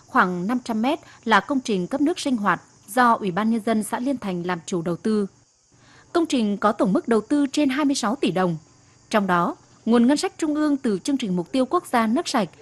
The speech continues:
và vệ sinh môi trường nông thôn hỗ trợ sáu mươi phần trăm. Phần còn lại, ngân sách của huyện, xã huy động nguồn đóng góp của nhân dân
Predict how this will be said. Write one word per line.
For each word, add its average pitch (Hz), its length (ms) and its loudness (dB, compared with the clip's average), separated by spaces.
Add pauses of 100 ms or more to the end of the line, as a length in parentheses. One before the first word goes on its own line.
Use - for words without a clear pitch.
(200)
và 220 200 8
vệ 214 160 -2
sinh 285 220 2
môi 277 100 2
trường 196 300 0
nông 254 140 2
thôn 254 300 4 (180)
hỗ 185 180 -2
trợ 226 220 -2
sáu 170 200 -2
mươi 240 160 -2
phần 190 180 0
trăm. 214 260 2 (580)
Phần 190 180 -2
còn 170 180 -4
lại, 180 180 0 (280)
ngân 202 200 0
sách - 320 -6
của 190 140 2
huyện, 180 320 0 (260)
xã 247 360 -2 (320)
huy 294 100 4
động 196 300 2
nguồn 185 180 0
đóng 180 180 -2
góp 359 160 0
của 208 80 -2
nhân 190 200 -2
dân 214 280 2